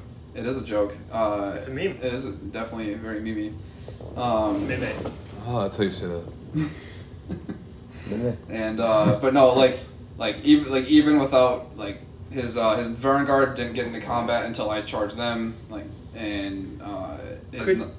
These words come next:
Speaker 2: could either of you have won if he didn't bring that back, or would it be a draw?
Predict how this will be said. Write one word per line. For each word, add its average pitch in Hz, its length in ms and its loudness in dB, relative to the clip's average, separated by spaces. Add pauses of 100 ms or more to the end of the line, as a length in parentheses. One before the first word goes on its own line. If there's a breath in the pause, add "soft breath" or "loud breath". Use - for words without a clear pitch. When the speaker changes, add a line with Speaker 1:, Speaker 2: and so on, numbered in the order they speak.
(280)
Speaker 2:
could 170 160 -2
either 170 160 4
of 202 60 -4
you 202 120 2
have 127 160 -8
won 131 200 -2
if 131 80 -8
he 135 80 -10
didn't 120 280 -8
bring 127 160 -4
that 120 120 -6
back, 123 200 -6
or 131 60 -4
would 123 80 -4
it 113 60 -6
be 104 40 -8
a - 20 -12
draw? 95 240 -8